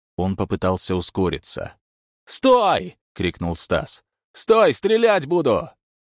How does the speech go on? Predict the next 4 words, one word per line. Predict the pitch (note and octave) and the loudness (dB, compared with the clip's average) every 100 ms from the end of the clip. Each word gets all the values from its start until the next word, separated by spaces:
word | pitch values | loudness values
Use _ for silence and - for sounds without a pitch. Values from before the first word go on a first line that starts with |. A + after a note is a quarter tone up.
| _ - | _ -8
От | E2+ - | -8 -4
неожиданности | F2+ E2 E2 G2 F#2+ E2+ D#2 - F2+ | -4 -2 -2 -4 -4 -4 -6 -6 -6
бегущий | F2 F#2 A2 - G#2 | -4 -4 -4 -4 -6
споткнулся | - F#2 - F#2+ A2+ A2+ - A#2 | -4 -4 -4 -4 -4 -4 -4 -4